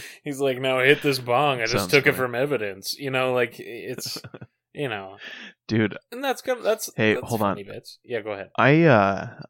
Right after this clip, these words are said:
Speaker 2: I have a, an experience. So, I have a friend who, uh, I won't ex-, I won't des-, I'll describe who he is,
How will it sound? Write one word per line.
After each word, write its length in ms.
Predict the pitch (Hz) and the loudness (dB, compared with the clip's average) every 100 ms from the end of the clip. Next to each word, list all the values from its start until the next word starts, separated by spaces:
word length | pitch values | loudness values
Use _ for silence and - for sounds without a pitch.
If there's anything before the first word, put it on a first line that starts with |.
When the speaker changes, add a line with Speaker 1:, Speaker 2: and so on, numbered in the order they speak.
| _ - | _ 2
Speaker 2:
I 120 | 180 | 2
have 240 | 294 185 | 4 4
a, 300 | 113 98 98 - | 4 4 0 -4
an 100 | 110 | -6
experience. 840 | 92 - - 87 82 87 113 - 127 | -8 -10 -6 -6 -6 -8 -6 -6 -4
So, 480 | - 123 110 104 - _ _ _ _ _ _ - - | 2 6 8 6 2 _ _ _ _ _ _ -20 -10
I 80 | - | -6
have 120 | 139 | -4
a 60 | 147 | -6
friend 580 | - - 113 104 95 85 - _ _ _ _ _ _ _ _ _ _ _ _ _ _ - | -8 -4 -2 -2 -6 -10 -16 _ _ _ _ _ _ _ _ _ _ _ _ _ _ -10
who, 580 | 123 110 110 107 104 101 | -4 -2 -2 -2 -2 -4
uh, 120 | 92 107 - _ _ _ _ _ _ _ _ _ _ _ _ _ _ _ _ _ _ _ | -4 -10 -20 _ _ _ _ _ _ _ _ _ _ _ _ _ _ _ _ _ _ _
I 60 | 104 | -8
won't 260 | 104 127 123 | -4 -2 -2
ex-, 440 | - - - - - | -4 -8 -8 -12 -8
I 40 | |
won't 180 | 117 165 | -6 -4
des-, 340 | 139 - - - | -2 -2 -2 -6
I'll 200 | - 127 | -6 -4
describe 640 | 156 - - 127 135 127 | -2 -4 -2 0 0 -2
who 200 | 101 87 | -4 -4
he 80 | 80 | -6
is, 440 | 78 82 - - | -6 -6 -8 -8